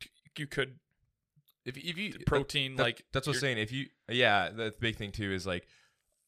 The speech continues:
Speaker 2: uh, a lot of people don't know this, but, like, uh, proteins build up of amino acids, um, things like that. Uh, meat is basically one of the only sources of complete proteins, meaning you're getting all essential amino acids.
Speaker 1: Right.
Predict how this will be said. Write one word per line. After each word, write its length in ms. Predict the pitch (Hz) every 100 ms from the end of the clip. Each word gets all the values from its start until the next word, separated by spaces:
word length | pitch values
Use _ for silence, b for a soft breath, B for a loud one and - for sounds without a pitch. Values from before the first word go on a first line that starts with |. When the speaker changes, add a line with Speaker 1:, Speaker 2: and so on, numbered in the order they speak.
| -
Speaker 2:
uh, 300 | 95 87 82
a 60 | 87
lot 160 | 92
of 60 | 87
people 100 | 90
don't 140 | 82 85
know 40 |
this, 80 | 82
but, 140 | 85
like, 280 | 78 76 71 - - -
uh, 220 | 80 78 78
proteins 400 | 92 87 85 82
build 240 | 82 76
up 100 | 80
of 120 | 80
amino 200 | 80 78 85
acids, 760 | 95 - 92 90 - - -
um, 360 | 78 73 76 - -
things 160 | 76 78
like 140 | 76
that. 240 | 82 80 - b b -
Uh, 160 | 71 73
meat 240 | 98 113 -
is 160 | 98
basically 600 | 85 90 - 92 80 78 82 _
one 120 | 92 85
of 80 |
the 100 | 80
only 140 | 78 76
sources 360 | 80 78 80
of 160 | 80 73
complete 340 | - 87 87 -
proteins, 460 | - 78 60 - -
meaning 220 | 85 80
you're 100 | 82
getting 220 | 85 82
all 260 | - 80 80
essential 360 | - 71 - 67
amino 260 | 73 - 62
acids. 300 | - - -
Speaker 1:
Right. 180 | -